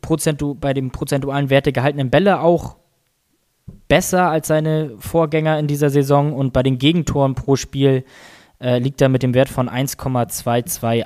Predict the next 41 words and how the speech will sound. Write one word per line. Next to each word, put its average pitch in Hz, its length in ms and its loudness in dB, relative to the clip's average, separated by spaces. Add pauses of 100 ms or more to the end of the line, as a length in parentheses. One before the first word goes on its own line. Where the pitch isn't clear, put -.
auch 120 280 -4
mit 117 280 -6
am 107 180 -8
besten, 104 340 -8
steht 110 220 -10
mit 110 140 -8
am 104 100 -6
besten 110 240 -8
da. 107 120 -8
Also, 117 180 -2 (1400)
äh, - 100 -16 (480)
wie 151 360 0
man 175 200 4
die 175 100 4
Statistiken 180 600 0
auch 151 120 4
sehen 170 360 4
möchte 175 380 2
und 160 100 -2
interpretieren 160 640 0
möchte, 165 260 2
ob 139 120 -2
die 147 80 -4
nun 143 160 0
aussagekräftig 143 720 -2
sind 143 180 -6
oder 127 140 0
nicht, 135 220 -4
Fakt - 200 -2
ist, - 200 -6
die 127 240 -8
Daten 147 340 0
sprechen 143 400 -6
da 131 160 2
für - 160 -8
ihn 135 160 -8
aktuell 131 460 -4
eine, 127 360 -2
ähm, 123 260 -4
ganz 120 180 -6
gute 156 500 -2